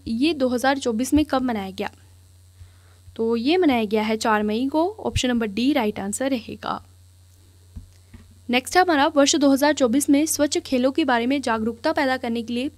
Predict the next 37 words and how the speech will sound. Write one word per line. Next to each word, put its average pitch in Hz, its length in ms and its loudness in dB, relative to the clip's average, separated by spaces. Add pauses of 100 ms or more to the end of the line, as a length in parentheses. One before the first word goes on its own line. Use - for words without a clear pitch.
प्ले 302 200 2 (140)
ट्रू 285 220 -2
अभियान 226 640 2
जो 233 160 -6
है 214 140 -10
फ्रेंड्स 240 340 -10
इसका 262 260 -8
आयोजन 262 300 -4
किसने 240 340 -8
किया? 294 260 -2 (1400)
राइट 262 220 2
आंसर 285 260 0
ऑप्शन 269 240 -2
नंबर 247 200 -2
ए 254 120 -2
रहेगा, 254 400 -4 (140)
नाडा 214 380 -4
ने, 202 200 -8
यानी 202 320 -8
कि 294 240 -4
राष्ट्रीय 247 440 -4
डोपिंग 226 680 -2
रोधी 254 260 -4
एजेंसी 226 420 -6
द्वारा 214 320 -6 (400)
प्ले 302 220 2
ट्रू 285 220 -4
अभियान 214 440 -6
का 247 120 -6
आयोजन 247 360 -4
किया 277 220 -2
गया 202 200 -10
है। 226 160 -8
किस 233 240 -12
चीज़ 240 240 -8
के 269 120 -6
लिए? 277 260 -2